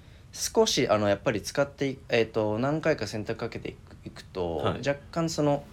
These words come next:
Speaker 1: 詰まりはあるので、
Speaker 2: うん、はい。
Speaker 1: はい。なんで、ちょっとサイズを上げて、
Speaker 2: うん、うん。
Speaker 1: 検討していただく方が、
Speaker 2: そうですね。
Speaker 1: 長い間着れるかなと思うんで。
Speaker 2: うん、うん。
Speaker 1: まあ、プリントがこれだけあるとね、さっきの加山さんみたいに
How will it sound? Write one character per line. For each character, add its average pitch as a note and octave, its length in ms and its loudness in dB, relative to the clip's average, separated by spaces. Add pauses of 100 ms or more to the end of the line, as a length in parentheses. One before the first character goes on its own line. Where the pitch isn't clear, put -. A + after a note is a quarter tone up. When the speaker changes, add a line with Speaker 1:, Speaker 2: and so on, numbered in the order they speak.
(680)
Speaker 1:
詰 - 180 0
ま E3+ 120 10
り E3+ 100 8
は A#2 140 10
あ G2 40 8
る F#2+ 80 4
の A2 240 4
で、 E2+ 280 -2
Speaker 2:
う D2+ 40 -2
ん、 A2 40 4
は F#2 140 6
い。 - 100 -10
Speaker 1:
は - 200 -4
い。 - 100 -6
な F3+ 120 6
ん F#3+ 80 8
で、 G#3+ 140 6
ち - 160 -4
ょ B3+ 40 2
っ B3+ 120 -4
と A#2+ 100 0
サ D#3 180 6
イ E3 60 6
ズ E3 140 0
を E3 120 8
上 D3+ 140 8
げ D#3 100 6
て、 F#3+ 260 -4 (200)
Speaker 2:
う C3+ 60 -4
ん、 F#2+ 100 -4 (100)
う F#2 40 -6
ん。 F2 100 -4 (120)
Speaker 1:
検 B2+ 320 0
討 B2+ 160 6
し C3 100 -4
て C#3 60 -4
い B2+ 40 0
た C3 100 -2
だ A#2+ 120 2
く A#2+ 120 -6
方 G#2 280 2
が、 D#2 180 2 (840)
Speaker 2:
そ C3+ 280 4
う - 40 2
で - 80 -8
す - 60 -4
ね。 A#2+ 80 6
Speaker 1:
長 C3 160 10
い G#2+ 80 8
間 E2+ 300 2 (260)
着 - 140 -6
れ G2 100 2
る F2+ 120 -4
か - 160 -12
な C2+ 240 -8
と - 100 -10
思 C#2 260 -10
う - 20 -14
ん - 120 -14
で。 A1 80 -12
Speaker 2:
う F2+ 40 -8
ん、 - 40 -6
う - 20 -8
ん。 E2+ 40 -10 (1120)
Speaker 1:
ま G#2+ 80 -4
あ、 - 20 -2
プ G#2+ 140 -4
リ D3 80 4
ン E3+ 80 2
ト F3+ 120 4
が E3 80 2
こ E3+ 100 2
れ D#3 80 6
だ D#3 100 6
け D3+ 100 4
あ C#3 60 6
る G2+ 80 2
と - 120 -10
ね、 - 200 -6
さ - 160 -6
っ - 40 -4
き - 140 -8
の - 120 -6
加 - 140 -4
山 B2 160 2
さ - 100 -2
ん - 20 0
み F#2 60 -2
た - 80 -4
い F2 60 -2
に - 160 -8